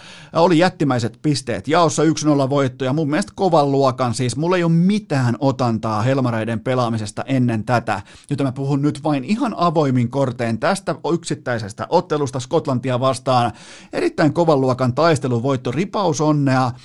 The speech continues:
ja näköjään huuhkajilla ja helmareilla on voittamisen tiimoilta sama identiteetti, että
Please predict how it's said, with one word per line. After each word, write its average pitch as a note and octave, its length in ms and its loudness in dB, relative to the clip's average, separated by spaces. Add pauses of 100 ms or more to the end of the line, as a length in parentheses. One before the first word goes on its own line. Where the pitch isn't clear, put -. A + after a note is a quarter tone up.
(360)
ja C3+ 540 0
näköjään F3+ 440 0
huuhkajilla D3 720 2 (100)
ja B2+ 100 -2
helmareilla B2+ 720 2
on C#3 220 4
voittamisen C3 600 2
tiimoilta A#2+ 440 0
sama C3+ 320 0
identiteetti, A#2 800 -2
että A2 380 0